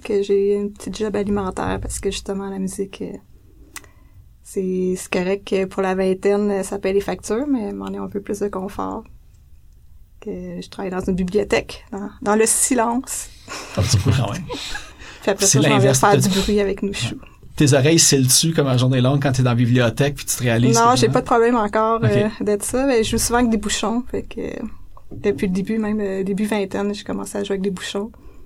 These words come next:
Speaker 1: Puis, euh, c'est ça, je suis heureuse, euh, de pas avoir ça.
Speaker 2: Tu vas-tu avoir d'autres, euh, possibilités de,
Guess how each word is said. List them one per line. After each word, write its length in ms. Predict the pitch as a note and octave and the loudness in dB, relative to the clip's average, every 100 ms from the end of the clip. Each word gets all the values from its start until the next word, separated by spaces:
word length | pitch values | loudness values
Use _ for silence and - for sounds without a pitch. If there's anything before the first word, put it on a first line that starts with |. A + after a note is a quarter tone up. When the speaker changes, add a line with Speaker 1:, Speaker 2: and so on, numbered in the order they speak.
| - - - - - - - - | -20 -20 -20 -20 -18 -18 -18 -20
Speaker 1:
Puis, 480 | - G3 F#3 F#3 | -14 -10 -6 -4
euh, 680 | F#3 F#3 F#3 F#3 F#3 F3+ F3 | -4 -4 -6 -6 -6 -8 -8
c'est 160 | F#3 - | -10 -12
ça, 100 | - - | -14 -12
je 40 | |
suis 60 | - | -10
heureuse, 380 | F#3 F3+ F#3+ F#3+ | -8 -6 -8 -10
euh, 100 | - - - - | -12 -14 -16 -14
de 60 | - | -12
pas 200 | F#3+ G#3 | -12 -12
avoir 260 | F#3+ F3 F3+ | -12 -12 -12
ça. 180 | - - - | -14 -14 -8
Speaker 2:
Tu 140 | - - | -6 -2
vas-tu 180 | C3 D3 | 0 2
avoir 320 | B2+ C3+ B2+ | 2 2 2
d'autres, 420 | A2+ C3+ C#3 B2+ | 2 0 0 0
euh, 260 | A#2+ A#2 A2+ | 0 -2 -2
possibilités 720 | - A#2+ - B2+ A2+ C3 C3+ | 0 2 2 0 0 0 0
de, 400 | B2+ A#2 A2+ | 0 0 -2